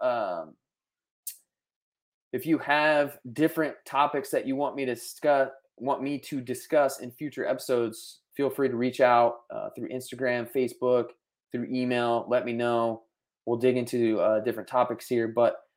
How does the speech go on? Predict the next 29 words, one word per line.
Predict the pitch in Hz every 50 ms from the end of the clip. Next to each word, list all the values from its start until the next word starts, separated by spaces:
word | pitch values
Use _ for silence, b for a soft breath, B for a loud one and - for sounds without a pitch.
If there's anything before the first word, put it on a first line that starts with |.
| _ -
the | -
bottom | 123 156 165 185 185 185 175
line | 165 165 160 160
is | 151 131 117
this. | 135 123 104 - - - 127
If | 127 -
you're | 127
trying | 120 - 165 156 156 156
to | 139
shred | - - 156 147 143 -
fat, | - 147 139 135 135 131 - - - _ _ _ _ _ _ _ _ _ _ _ _ _ _ _ -
you | 127 135
wanna | 147 147 139
get | 139 156 139
in | 139 131
better | 143 143 139 135
shape, | 135 - 147 143 135 135 131 131 - _ _ _ _ _ _ _ _ _ _ _ _ - 120
use | 123 147 165 175 185 190 185 180 175 175 -
a | - 135
more | 131 127 139 147 147 151 147 139
hybrid | - - 131 135 135 135 135 131 127
approach | 117 - - 127 120 117 113 - -
to | - -
cardio | - - 127 123 117 113 107 104 104 101 98 98 _ _ _ _ _ _ _ _ _ _ -
versus | 117 117 113 117 110 104 -
just | - 107 104 - - - - - - -
straight | - - 120 123 127 127 123
up | 117 113 113 110 - - - _ _ _ _ _ _ _ _ _ _ _ _ _ _ _ _ _ _ -
boring | 120 117 117 117 117 110 104 104 101 95